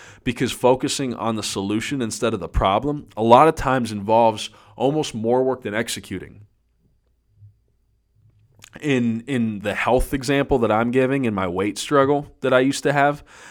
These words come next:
and now, you know, I'm, I'm, like, a buck eighty-five in good shape, but then I, I was not, and it, it, it was hard. And, and listening to this, this problem, it sounds like, "Oh yeah, go eat a salad." But here's the thing, there's so much when it comes to nutrition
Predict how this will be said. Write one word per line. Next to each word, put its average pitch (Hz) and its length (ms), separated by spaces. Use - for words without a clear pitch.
and 107 180
now, 120 320
you 107 140
know, 107 180
I'm, 101 460
I'm, 107 160
like, 104 240
a 101 80
buck 107 320
eighty-five 104 760
in 98 140
good 101 180
shape, 101 360
but 98 180
then 117 460
I, 98 140
I 87 140
was 101 220
not, 127 320
and 110 140
it, 98 180
it, 92 240
it 107 60
was 101 160
hard. 135 400
And, 110 380
and 107 160
listening 131 440
to 123 120
this, 107 500
this 104 200
problem, 117 760
it 117 160
sounds 117 280
like, 120 120
"Oh 180 100
yeah, 160 220
go 135 160
eat 135 100
a 131 40
salad." 135 360
But 113 80
here's 131 200
the 120 60
thing, 139 200
there's 110 160
so 127 220
much 127 200
when 127 120
it 117 100
comes 120 240
to 117 120
nutrition 107 680